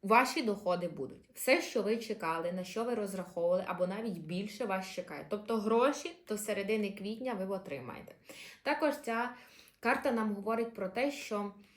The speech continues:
м, ваші доходи, е, на такому рівні, коли ви відчуваєте цю землю під ногами. Ви знаєте, що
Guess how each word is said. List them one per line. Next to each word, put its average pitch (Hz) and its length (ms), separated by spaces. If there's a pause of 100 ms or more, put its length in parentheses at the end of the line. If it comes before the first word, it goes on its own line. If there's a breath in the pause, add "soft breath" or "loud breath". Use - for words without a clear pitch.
(380 loud breath)
м, 196 140
ваші 311 320
доходи, 262 540
е, 277 220 (400)
на 208 340
такому 247 440
рівні, 359 300
коли 240 300
ви 233 220
відчуваєте 233 1000
цю 233 260
землю 233 420
під 214 220
ногами. 170 560
Ви 240 160
знаєте, 269 560
що 226 480